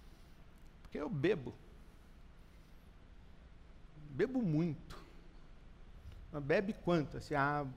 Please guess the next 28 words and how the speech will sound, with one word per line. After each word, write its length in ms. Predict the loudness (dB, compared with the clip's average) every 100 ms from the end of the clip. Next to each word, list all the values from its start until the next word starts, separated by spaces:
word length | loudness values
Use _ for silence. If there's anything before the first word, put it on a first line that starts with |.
| -2
muito. 400 | 4 6 4 0
Eu 100 | -2 -4 -6
saí 260 | 4 4 4
de 120 | 0
casa 500 | 2 4 4 2 -2 -8 -10 -10 -10 -8 -6 -6 -4
quinta-feira, 760 | 2 4 4 2 2 2 4 4
fui 220 | 4 4
achado 480 | 4 6 6 6 6
domingo. 560 | 4 4 4 2 -2 -6 -12 -14 -14 -12 -12 -12 -8
Não 140 | -2 0
sabia 420 | 2 2 4 4
nem 200 | 4 4
onde 120 | 4
eu 100 | 2
estava. 600 | 0 0 -2 -2 -4 -8 -10 -16 -18 -16 -14 -14 -14 -14 -14 -16 -16 -14 -6 2
Eu 100 | 6
não 120 | 6
sou 200 | 4 2
digno 420 | 4 2 4 2
de 80 | 0
ser 180 | 0 2
dessa 340 | 2 2 2
igreja." 520 | 4 6 6 4 0 -4 -6 -8 -10 -10 -12 -12 -12 -10 -8 -8 -6 -8 -8 -10 -10 -10 -12 -12 -12 -12 -12 -14 -8
<laughs> 180 | -4 2
Eu 100 | 4
disse 340 | 4 -2 0
a 40 | 4
ele: 300 | 6 6